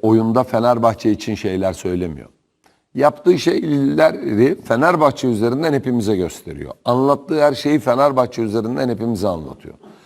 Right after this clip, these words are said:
Yani bunları anladığımızda oyunun içindeki bu, e, düşün-, e, zihinsel zenginlikleri anladığımızda, düşüne dair zenginlikleri anladığımızda oyunumuzu geliştireceğiz.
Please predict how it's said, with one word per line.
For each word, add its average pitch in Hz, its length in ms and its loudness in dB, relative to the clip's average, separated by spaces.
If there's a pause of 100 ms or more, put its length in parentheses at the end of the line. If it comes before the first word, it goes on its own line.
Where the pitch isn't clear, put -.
(220)
Yani 101 280 0
bunları 117 320 2
anladığımızda 113 1120 0 (320)
oyunun 120 340 2
içindeki 110 580 -4
bu, 104 240 -2 (460)
e, 92 460 -4
düşün-, - 360 -8 (280)
e, 87 320 -4
zihinsel 98 640 -2
zenginlikleri 120 840 2
anladığımızda, 85 840 0
düşüne 127 420 0
dair 127 220 -2
zenginlikleri 117 760 -4
anladığımızda 120 560 0
oyunumuzu 110 420 -2
geliştireceğiz. 110 840 -2